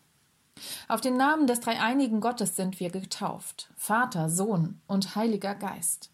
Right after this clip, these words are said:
Nicht, weil wir so großartig oder so stark oder so ordentlich wären, sondern weil Gott uns liebt. Heute,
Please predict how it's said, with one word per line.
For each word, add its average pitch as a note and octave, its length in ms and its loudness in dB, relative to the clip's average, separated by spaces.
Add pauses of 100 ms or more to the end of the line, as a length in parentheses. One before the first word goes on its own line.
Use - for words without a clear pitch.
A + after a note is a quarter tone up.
(1080)
Nicht, A#3 240 4
weil F#3+ 100 2
wir F#3+ 140 0
so F3+ 100 -2
großartig - 1000 -4
oder D3 160 -2
so D3+ 120 -4
stark - 640 -2 (240)
oder G3+ 220 2
so G3+ 120 0
ordentlich B3+ 480 0
wären, A3+ 440 0 (340)
sondern B3+ 360 -2
weil C4 100 2
Gott A#3 240 -2
uns A3 320 -4
liebt. - 400 -12 (720)
Heute, G3+ 460 0